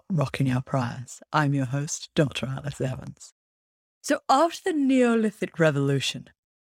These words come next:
two kinds of agricultural societies emerged. And I'm generalizing broadly here, right? In Eurasia, patrilineal communities transmitted land and herd to sons. In Southern Africa and Southeast Asia,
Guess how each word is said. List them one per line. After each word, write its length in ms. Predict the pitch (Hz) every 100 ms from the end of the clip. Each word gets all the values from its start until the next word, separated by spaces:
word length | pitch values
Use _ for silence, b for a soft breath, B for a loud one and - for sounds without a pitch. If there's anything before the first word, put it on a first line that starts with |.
| _
two 300 | - 262 277
kinds 500 | - 196 185 175 175
of 60 | 160
agricultural 720 | 160 - - 151 135 - 139
societies 680 | - 135 143 135 135 127 131
emerged. 680 | 127 123 143 - - - - _ -
And 100 | 170
I'm 120 | 165 156
generalizing 720 | 196 185 170 156 151 147 139
broadly 400 | 151 139 - 135
here, 140 | 139 _
right? 140 | 156 220 _ _ _ _ _ _ _
In 140 | 185 190
Eurasia, 720 | 196 190 196 233 240 262 240
patrilineal 880 | - 254 - - 254 220 202 185 175
communities 640 | - 160 151 151 - 156
transmitted 640 | - 165 151 170 185 208
land 460 | 165 170 180 185 180
and 140 | 160
herd 340 | 135 151 147 -
to 100 | -
sons. 720 | - 131 139 - _ - - _ _ _ _ _
In 120 | 175 160
Southern 480 | - 277 302 247
Africa 420 | 175 143 139 - 151
and 200 | 180 165
Southeast 540 | 170 160 156 147 -
Asia, 320 | 202 180 160